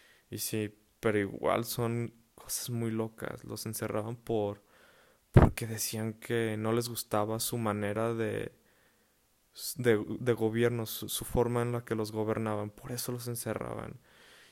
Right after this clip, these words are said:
Y los encerraban diciéndoles que tal vez estarían diez años. Y ya cuando se cumplían, muchos cuando cumplían los diez años les decían,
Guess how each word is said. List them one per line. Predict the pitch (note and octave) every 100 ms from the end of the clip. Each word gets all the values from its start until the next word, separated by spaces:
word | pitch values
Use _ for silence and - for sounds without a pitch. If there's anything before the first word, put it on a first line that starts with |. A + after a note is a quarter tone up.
| -
Y |
los | B2 A#2+
encerraban | A#2 A#2+ A2 A2 A#2 A#2+ A2+ - - _ _ _ _
diciéndoles | B2 - A#2 A2+ A#2 A#2+
que | -
tal | - A2
vez | A2+ A#2
estarían | - A2+ A2 A2
diez | A2+ A2
años. | G#2+ G#2 G2 G2+ - _ - - - - _ _
Y | A#2+
ya | A#2 A#2+
cuando | C3 B2
se | B2+
cumplían, | B2 A#2 A#2 A#2
muchos | B2 A#2+ B2+
cuando | B2+ A#2
cumplían | A2 A#2 A2+ A#2
los | A#2
diez | A2+ A2+
años | A2+ A2+
les | A#2 A2+
decían, | A2 - G#2+ G2+